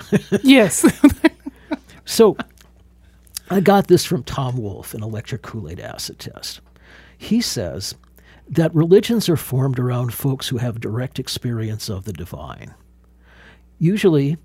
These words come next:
Speaker 1: in a psychedelic or mind-altered state, from which they return with revelations.
Speaker 2: Mm.
Speaker 1: Uh, reading the histories of various religions, you will see that <laughs> there's a case to be made for that.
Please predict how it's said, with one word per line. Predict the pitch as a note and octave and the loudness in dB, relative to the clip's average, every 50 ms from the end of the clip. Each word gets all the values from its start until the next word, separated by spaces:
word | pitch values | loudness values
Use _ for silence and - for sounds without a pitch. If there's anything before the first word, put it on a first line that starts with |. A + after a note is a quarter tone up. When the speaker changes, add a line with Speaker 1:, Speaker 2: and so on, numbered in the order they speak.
| _ _ _ - | _ _ _ -8
Speaker 1:
in | B2+ A2 | -8 -6
a | G#2 | -6
psychedelic | - - - - C#3 D3+ E3+ - C3+ B2 B2+ F#2+ F#2+ F#2+ F2+ - | -6 -6 -6 -4 -4 -4 -4 -6 -6 -6 -6 -6 -8 -8 -10 -10
or | - G#2+ A2 G#2 | -10 -8 -6 -6
mind-altered | A2+ A#2 A2 G2+ A2 B2 C#3+ D3 D3 D3+ C#3+ C3+ - - - A#2 A#2 B2 C#3 - - G#2 E2 C#2 D2 E2+ - - - _ _ | -4 -4 -4 -6 -6 -6 -6 -4 -4 -4 -4 -6 -8 -8 -8 -6 -6 -6 -8 -8 -8 -8 -8 -8 -10 -12 -14 -16 -20 _ _
state, | - - - - - A#2+ A2 G2 - - - - - _ _ _ _ _ _ _ - _ _ _ _ _ | -14 -10 -10 -8 -6 -6 -6 -6 -6 -10 -14 -20 -20 _ _ _ _ _ _ _ -20 _ _ _ _ _
from | - D#3 D#3+ | 0 2 2
which | D3 C3+ - - | 2 2 -2 -4
they | - B2+ | -4 -4
return | C3 C3+ B2 - - - G#2+ F2 E2 F#2 | -2 -4 -4 -6 -6 -8 -8 -8 -8 -12
with | D2 - - | -14 -12 -12
revelations. | F#2 F2+ F2 - G2+ E2+ F#2+ G#2 A2 - - - - - - - - - _ _ _ _ _ _ _ _ - F3+ E3 D3+ C#3+ | -10 -10 -10 -10 -10 -10 -10 -10 -12 -12 -14 -16 -18 -18 -18 -18 -18 -18 _ _ _ _ _ _ _ _ -18 -16 -16 -10 -6
Speaker 2:
Mm. | B2+ B2+ A2+ G#2 | -4 -4 -4 -4
Speaker 1:
Uh, | G2+ - _ _ _ - | -6 -10 _ _ _ -6
reading | C3+ C3 C#3+ D#3+ C#3 B2+ C3 B2 | -2 0 2 2 2 0 -2 -4
the | G#2 G2+ | -4 -6
histories | - - C3+ - - - A2+ F#2 G2 - - | -4 -4 -4 -4 -4 -6 -6 -6 -6 -6 -6
of | G2+ - | -8 -6
various | A2 G2 G#2 G#2 G2+ F#2 - - - | -8 -8 -8 -8 -8 -8 -10 -10 -8
religions, | E3 A3+ B3 G#3+ - C3+ B2+ C#3 C3+ - - - - _ | -6 -6 -4 -4 -4 -4 -4 -4 -6 -6 -10 -12 -14 _
you | - C#3+ C3+ | -6 -4 -4
will | C3 B2+ A#2+ | -2 -4 -4
see | - - - C#3+ C3+ B2+ | -6 -6 -4 -4 -2 -2
that | G#2+ G2+ E2+ - | -2 -4 -6 -6
<laughs> | - - - | -8 -10 -4
there's | - G#3 - - - - E3+ | -2 -2 -2 -2 -6 -10 -8
a | F3+ | -8
case | - - - - E3 F3 F3 D#3+ - - | -8 -8 -6 -2 0 2 2 0 -2 -6
to | - C3 A#2 | -8 -8 -10
be | G2 A2+ A2 | -8 -8 -8
made | G#2+ G#2+ G2+ G2+ G2 G2 F2+ F#2 | -8 -6 -6 -6 -6 -6 -8 -10
for | - G2 C#2+ | -10 -12 -10
that. | C#2 - - F2 - - | -10 -10 -12 -12 -14 -12